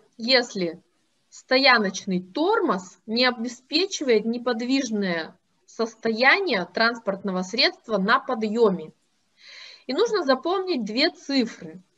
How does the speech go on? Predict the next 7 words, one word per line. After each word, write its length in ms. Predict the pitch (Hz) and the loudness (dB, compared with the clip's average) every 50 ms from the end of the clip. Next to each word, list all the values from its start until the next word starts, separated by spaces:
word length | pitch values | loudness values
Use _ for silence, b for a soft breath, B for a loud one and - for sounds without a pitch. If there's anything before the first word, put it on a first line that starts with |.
| _ B B B B B B B | _ B B B B B B B
Это 440 | 269 311 311 302 - - - - - | 2 2 2 2 0 -4 -6 -6 -8
шестнадцать 760 | - - 277 277 285 - 349 370 440 523 508 - 453 359 - | -10 -8 -8 -6 -4 0 2 2 4 2 2 0 -2 -2 -2
процентов 800 | - - 285 285 285 - - 247 214 190 180 180 - 151 - - _ _ _ _ _ _ _ _ _ | 0 -2 -2 -2 -2 0 2 2 2 2 0 -4 -6 -10 -12 -14 _ _ _ _ _ _ _ _ _
уклон, 600 | - 262 269 - 330 320 320 254 202 170 160 147 | -8 -6 -2 2 4 4 6 6 4 2 0 -4
да, 180 | 147 185 285 440 | -4 -2 -2 -2
шестнадцать 600 | 453 - - 233 - 262 262 262 262 262 - 220 - | -4 -8 -10 -8 -4 0 2 2 0 0 -4 -12 -8
процентов 640 | - 220 247 240 - - 202 170 160 151 - 156 | -6 -6 -6 -4 -2 -2 -2 -2 -2 -6 -16 -20